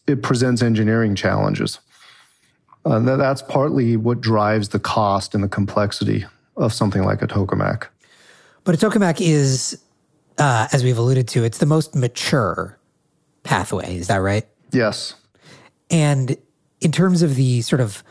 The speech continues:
Speaker 2: what is known publicly, where are we today? Like, how, how close have we gotten to energy break even with a tokamak reactor?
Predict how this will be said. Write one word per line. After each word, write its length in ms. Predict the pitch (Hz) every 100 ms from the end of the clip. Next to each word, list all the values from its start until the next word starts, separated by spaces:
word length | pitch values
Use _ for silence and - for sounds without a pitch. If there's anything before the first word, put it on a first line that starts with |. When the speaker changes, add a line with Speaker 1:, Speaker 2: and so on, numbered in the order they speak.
| - _ _ _
Speaker 2:
what 180 | - 160
is 120 | 147
known 440 | 127 131 131 127 117
publicly, 640 | - 127 170 170 220 233
where 360 | 226 156 139 139
are 160 | 131 127
we 160 | 127
today? 680 | 117 - 117 113 104 101 98 _ _ _ _ -
Like, 120 | 120
how, 140 | 135
how 180 | - 156
close 320 | 147 170 156 160
have 100 | 127
we 80 |
gotten 380 | 127 120 113 104
to 100 | 101
energy 300 | 107 104 -
break 300 | 101 104 -
even 200 | 113 98
with 140 | 98 87
a 40 |
tokamak 460 | - 98 95 90 -
reactor? 420 | 101 - -